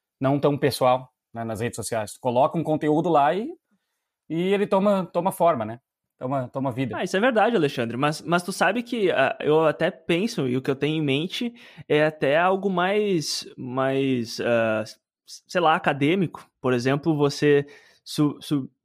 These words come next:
Speaker 2: subme-, submeter um, um artigo acadêmico e vai ter leitores e, e dá pra ver que o leitor desistiu de ler teu artigo, só considerou,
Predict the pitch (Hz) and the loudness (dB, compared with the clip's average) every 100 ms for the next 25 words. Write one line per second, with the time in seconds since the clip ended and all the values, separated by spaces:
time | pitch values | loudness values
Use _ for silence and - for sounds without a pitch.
0 | - 151 156 151 - - - 196 190 160 | -10 -2 0 0 -2 -8 -2 -2 0 2
1 | 165 156 113 135 139 131 - 160 196 - | 2 0 0 2 2 2 0 0 0 -2
2 | - 151 139 123 135 175 147 131 131 143 | -2 0 0 2 2 2 0 0 0 2
3 | 147 139 139 135 143 185 180 180 180 175 | 2 2 2 2 4 2 0 0 0 0
4 | 147 151 151 165 151 170 190 160 151 160 | 0 -2 0 0 0 -2 0 0 2 0
5 | 160 175 - 185 202 170 156 160 139 127 | 0 -4 0 0 2 2 2 2 0 0
6 | 151 170 156 147 175 190 185 180 170 160 | -2 -2 -2 2 4 2 0 -2 0 2
7 | 156 | 0